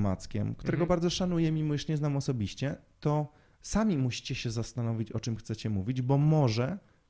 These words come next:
Speaker 1: o czymkolwiek innym niż fitness, tak?
Speaker 2: Mhm.
Speaker 1: Albo,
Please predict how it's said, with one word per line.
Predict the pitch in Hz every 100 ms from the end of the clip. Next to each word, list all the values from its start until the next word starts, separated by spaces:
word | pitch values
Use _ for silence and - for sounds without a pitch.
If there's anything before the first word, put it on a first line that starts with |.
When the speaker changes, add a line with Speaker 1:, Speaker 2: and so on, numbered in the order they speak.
| _ _
Speaker 1:
o | 139
czymkolwiek | - 160 - 175 175 170 170
innym | 170 175 175 165
niż | 160 -
fitness, | 131 - - -
tak? | - 147 180 - - - -
Speaker 2:
Mhm. | 135 143 151
Speaker 1:
Albo, | 127 127